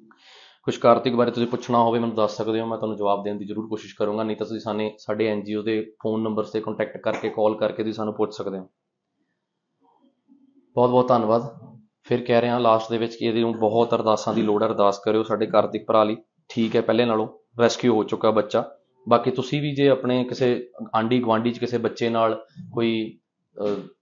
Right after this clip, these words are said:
ਦੇਖਦੇ ਹੋ ਉਹਦੇ 'ਤੇ ਕੋਈ ਤਸ਼ੱਦਦ ਹੋ ਰਹੀ ਹੈ,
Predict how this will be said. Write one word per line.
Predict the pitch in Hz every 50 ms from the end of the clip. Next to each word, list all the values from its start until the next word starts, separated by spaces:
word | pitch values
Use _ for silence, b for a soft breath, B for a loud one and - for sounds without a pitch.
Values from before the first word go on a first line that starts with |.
| - 107
ਦੇਖਦੇ | 107 113 113 110 113 110 120 123
ਹੋ | 120 117 110 - - - -
ਉਹਦੇ | 107 110 113
'ਤੇ | - 120
ਕੋਈ | - 127 -
ਤਸ਼ੱਦਦ | - - 117 113 104 107 117 117 -
ਹੋ | 117 110 110
ਰਹੀ | 110 110 113 110
ਹੈ, | 104 104